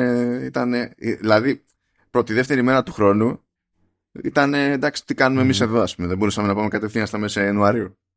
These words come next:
Speaker 2: Ναι.
Speaker 1: Κάτι τέτοιο. Δεν τους, δεν τους ήθελε, δεν τους ήθελε. Αλλά μην ορκίζεσαι ότι μας θέλει και εμάς. Μην ορκίζεσαι, διότι
Speaker 2: Καλά, εντάξει, νωρίς είναι, ναι, ναι. Αλλά εμένα μέχρι στιγμής καλά είναι, δεν,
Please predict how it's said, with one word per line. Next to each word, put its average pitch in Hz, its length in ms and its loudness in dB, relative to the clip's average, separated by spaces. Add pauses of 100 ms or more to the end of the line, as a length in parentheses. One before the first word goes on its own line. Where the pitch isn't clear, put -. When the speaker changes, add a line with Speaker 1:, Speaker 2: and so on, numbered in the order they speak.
(1400)
Speaker 2:
Ναι. 95 120 -2
Speaker 1:
Κάτι 90 200 0
τέτοιο. 104 280 -6
Δεν 143 160 2
τους, 95 200 -4
δεν 143 140 2
τους - 160 -8
ήθελε, 87 440 -14
δεν 113 160 4
τους - 120 -6
ήθελε. - 320 -6 (460)
Αλλά 135 240 4
μην 180 140 -2
ορκίζεσαι 170 520 -2
ότι 170 200 0
μας 165 160 -2
θέλει 180 180 -2
και 170 100 -4
εμάς. 175 380 -4 (1900)
Μην - 160 -4
ορκίζεσαι, 120 640 0 (280)
διότι 139 1200 -2 (140)
Speaker 2:
Καλά, 262 260 0
εντάξει, 113 380 0
νωρίς 127 380 0
είναι, 90 400 -2
ναι, 120 200 0
ναι. 92 520 -8
Αλλά 139 300 0
εμένα 180 260 0
μέχρι 185 200 -4
στιγμής 180 320 -8
καλά 180 340 2
είναι, 92 240 -6
δεν, 107 400 0